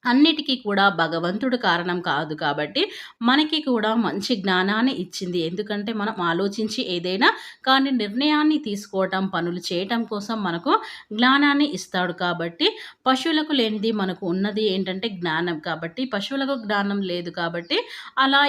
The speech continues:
ఎలా పడితే అలా ప్రవర్తిస్తారు. కాబట్టి మనం జ్ఞానాన్ని ప్రత-, ప్రసాదించాడు కదా భగవంతుడు. కాబట్టి ఏది మంచి, ఏది చెడు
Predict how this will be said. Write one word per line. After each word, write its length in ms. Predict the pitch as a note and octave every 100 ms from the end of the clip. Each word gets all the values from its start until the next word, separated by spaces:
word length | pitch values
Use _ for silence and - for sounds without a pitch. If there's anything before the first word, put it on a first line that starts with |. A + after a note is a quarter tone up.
| A#3
ఎలా 220 | G#3 G3+
పడితే 380 | G3+ F#3 G#3 G#3+
అలా 240 | F3+ F3+
ప్రవర్తిస్తారు. 800 | F3+ F3+ E3+ F3 F3 - F3+ E3+ E3+
కాబట్టి 400 | F3 F3+ F3+ B3+
మనం 200 | A3+ G#3+ A#3
జ్ఞానాన్ని 540 | F#3 F3+ G3 A3 C#4+
ప్రత-, 400 | D4 F#3+ F#3+ F#3+ -
ప్రసాదించాడు 920 | - F3+ A3+ A3 G3 F#3+ G#3 E3+ F3 E3 - - -
కదా 240 | - C4 D#4+
భగవంతుడు. 600 | G#3+ F3 F#3 F3+ F3+ F3+
కాబట్టి 460 | F3+ F3 F3 F3+ F#3 D#3+
ఏది 220 | G3+ B3+
మంచి, 300 | A#3 G#3 G#3 G3
ఏది 240 | D3+ G#3+
చెడు 360 | A#3 F3+ E3+